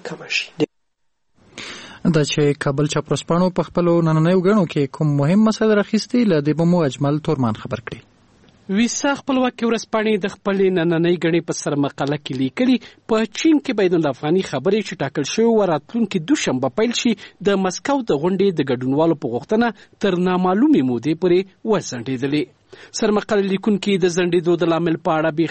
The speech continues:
Speaker 3: خبري ښودلې، خو لیکلي هغه افغانان چې سوله غواړي له پنځه نوي سلنو زیات دي او پنځه سلنه بیا معامله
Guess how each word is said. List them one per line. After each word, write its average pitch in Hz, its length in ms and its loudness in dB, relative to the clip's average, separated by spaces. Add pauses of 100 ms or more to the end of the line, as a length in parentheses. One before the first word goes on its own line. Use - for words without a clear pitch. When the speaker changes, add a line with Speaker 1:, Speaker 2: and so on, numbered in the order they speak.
Speaker 3:
خبري 180 320 0
ښودلې، 131 300 -2 (280)
خو 147 240 2
لیکلي 226 320 0 (240)
هغه 294 300 0
افغانان 147 360 -2
چې 135 100 -8 (120)
سوله 233 240 0
غواړي 226 220 0 (300)
له 185 120 2 (100)
پنځه 190 280 0 (100)
نوي 202 220 0
سلنو 170 420 2
زیات 147 260 -2
دي 127 140 -8 (420)
او 151 80 4
پنځه 135 340 -4 (120)
سلنه 233 320 2
بیا 214 80 0 (240)
معامله 120 480 0